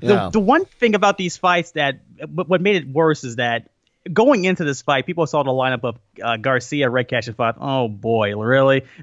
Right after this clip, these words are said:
Speaker 1: And, and, you know, Garcia was supposed to be sta-, fight, ta-, facing Errol Spence for a
Speaker 2: Right,
Speaker 1: title. We all know
Speaker 2: right.
Speaker 1: what happened with that. And now they, they had, they,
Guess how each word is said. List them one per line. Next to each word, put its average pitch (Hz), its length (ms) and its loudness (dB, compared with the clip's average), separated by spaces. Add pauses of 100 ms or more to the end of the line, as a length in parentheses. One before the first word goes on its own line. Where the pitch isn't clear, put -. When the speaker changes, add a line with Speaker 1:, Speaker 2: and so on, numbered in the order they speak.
Speaker 1:
And, 156 160 0
and, 160 120 -2
you 175 60 2
know, 156 80 4
Garcia 175 320 0
was 160 100 -2
supposed 170 180 -4
to 165 60 -6
be 143 60 -4
sta-, - 300 -12 (100)
fight, 151 220 -4
ta-, 147 220 -8
facing 143 380 -4 (120)
Errol 143 240 2
Spence - 460 -4
for 139 140 -2
a 101 40 0
Speaker 2:
Right, 107 220 2
Speaker 1:
title. 127 180 -2
We 127 140 -8
all 131 80 2
know - 80 2
Speaker 2:
right. - 20 2
Speaker 1:
what 127 80 0
happened 135 220 -4
with 127 100 -10
that. 120 420 0 (460)
And 143 80 -2
now 156 300 2
they, 131 380 -10
they 143 120 -6
had, 143 140 -6
they, 127 140 -16